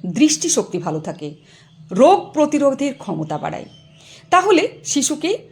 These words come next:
আমরা ভিটামিন এ অয়েল তেল কেন খাওয়াবো, এই বিষয়টা নিয়ে মায়েদের সঙ্গে সুন্দরভাবে আপনারা আলোচনা করবেন। এটা বারকাহনে আপনারা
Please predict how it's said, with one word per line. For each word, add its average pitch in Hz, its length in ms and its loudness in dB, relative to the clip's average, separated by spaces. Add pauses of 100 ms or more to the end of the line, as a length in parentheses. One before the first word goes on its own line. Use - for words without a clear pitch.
(160)
আমরা 220 380 -2
ভিটামিন 254 480 -2
এ 208 180 2
অয়েল 202 260 2
তেল 220 220 -4
কেন 202 300 -4
খাওয়াবো, 285 440 -4 (320)
এই 240 160 0
বিষয়টা 277 440 -4
নিয়ে 392 140 -4
মায়েদের 185 280 -4
সঙ্গে 240 380 -6 (220)
সুন্দরভাবে 285 580 -4
আপনারা 330 280 -6
আলোচনা 160 460 -8
করবেন। 156 280 -8
এটা 247 160 -2
বারকাহনে 220 520 -2
আপনারা 247 380 -8